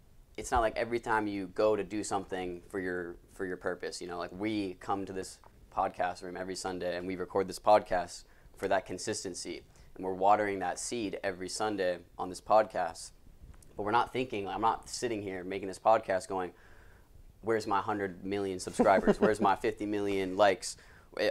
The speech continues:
Speaker 1: like, I'm not looking for that at all. Like,
Speaker 2: Wh-,
Speaker 1: all I'm
Speaker 2: where's
Speaker 1: look-
Speaker 2: our, where's our hundred subscribers? That's what we're looking for.
Speaker 1: All, all we're looking
Speaker 2: <laughs> We're
Speaker 1: for is
Speaker 2: we're
Speaker 1: just
Speaker 2: a hundred.
Speaker 1: doing what we wanna do. Like, we're, it's all about the action. So, like, the
Speaker 2: Yeah.
Speaker 1: results will come after you prioritize what you're doing. So, you know, wh-, whether it's anything, it,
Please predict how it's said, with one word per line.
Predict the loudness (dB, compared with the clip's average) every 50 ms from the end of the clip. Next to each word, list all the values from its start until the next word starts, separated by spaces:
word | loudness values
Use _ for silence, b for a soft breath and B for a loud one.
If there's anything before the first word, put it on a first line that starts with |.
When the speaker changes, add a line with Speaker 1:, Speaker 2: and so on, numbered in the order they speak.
| 2 2
Speaker 1:
like, | 0 0 0
I'm | 2 4
not | 6 6 6 4 4
looking | 0 -2 -2 -2 -4 -4
for | 0 2
that | 2 4 4 4
at | 4 6
all. | 6 6 4
Like, | 4 0 2 6
Speaker 2:
Wh-, | 8
Speaker 1:
all | 10 10 10 10
I'm | 10 12
Speaker 2:
where's | 12 12 12 12
Speaker 1:
look- | 12 12
Speaker 2:
our, | 12
where's | 12 12 12 12
our | 12 12
hundred | 10 10 8 6 2 2
subscribers? | 0 2 6 10 10 10 10 8 6
That's | 4 6 8
what | 10
we're | 10 10 10
looking | 8 6 4 2 4
for. | 6 10 12 12
Speaker 1:
All, | 12 12 12 12
all | 12 12 12 12
we're | 12 12
looking | 10 10 8 8
Speaker 2:
<laughs> |
We're | 6
Speaker 1:
for | 6 6 6 6 6
is | 6 4 4 6 8
Speaker 2:
we're | 10
Speaker 1:
just | 10 10
Speaker 2:
a | 10
hundred. | 8 6 4 2 2
Speaker 1:
doing | 4 4 4 6 4 4 4 2 0 2
what | 2 2 2 2
we | 0 0
wanna | 2 2 2 2 0
do. | 0 0 -2 -2 -2 -4 -2
Like, | -2 -2 -2 -2
we're, | -2 0 0 0
it's | 0 0 2
all | 4 4 6
about | 6 6 6 6
the | 6 4
action. | 4 4 4 4 0 -4 -14 -14 -16 -12 -10
So, | -6 -2 0 0 0 0 0 0
like, | 0 0 -2 -4 -4
the | -2 0
Speaker 2:
Yeah. | 2
Speaker 1:
results | 2 2 4 4 4 2 2 -2
will | -4 -4
come | -4 -2 0 0 2 2 0 -2 -4 -8 -4 -2
after | 0 0 0 -2 -6 -12
you | -12 -8
prioritize | -2 2 4 4 4 4 2 2 0 0 0 -2 -4 -8 -12 -14
what | -6 -2 0 0 0 0
you're | -2 -4
doing. | -2 -2 -2 -2 -4 -6 b b b b b b
So, | -2 2 4 4 4 4 b b b b b b b b b -10
you | -6 -4 -2
know, | 0 0 0 0
wh-, | 2 2
whether | 4 4 4 4
it's | 2 2
anything, | 0 0 0 0 0 -2 -4 -6 -4
it, | -6 -6 -8